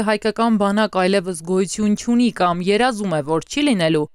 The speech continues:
մեր բանակի վերազինման մասին յուրաքանչյուր հայտարարություն հոգեվարքի մեջ է գցում բռնապետական կլանին։ Ադրբեջանական պարբերականներից մեկը հոդված է հրապարակել Քոչարյանի հավանական վերադարձի և բանակի վերազինման մասին, այն վերնագրելով.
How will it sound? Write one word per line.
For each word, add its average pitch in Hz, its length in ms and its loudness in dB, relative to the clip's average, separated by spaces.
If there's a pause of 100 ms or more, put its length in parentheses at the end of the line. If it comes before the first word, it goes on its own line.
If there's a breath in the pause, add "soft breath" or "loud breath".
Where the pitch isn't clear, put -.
(120)
մեր 294 160 2
բանակի 262 400 0
վերազինման 240 640 2
մասին 233 340 0
յուրաքանչյուր 233 720 -2
հայտարարություն 226 680 -2
հոգեվարքի 254 500 -2
մեջ 269 240 -2
է 190 80 -2
գցում 165 320 -4
բռնապետական 170 800 -2
կլանին։ 160 480 -4 (240)
Ադրբեջանական 254 840 0
պարբերականներից 208 920 0
մեկը 262 240 0
հոդված 262 400 -2
է 185 160 0
հրապարակել 175 760 0 (240)
Քոչարյանի 190 500 -2
հավանական 175 640 -2
վերադարձի 190 640 0
և 247 240 -2
բանակի 190 500 -2
վերազինման 165 680 -2
մասին, 190 460 -2 (220)
այն 208 280 0
վերնագրելով. 214 800 -2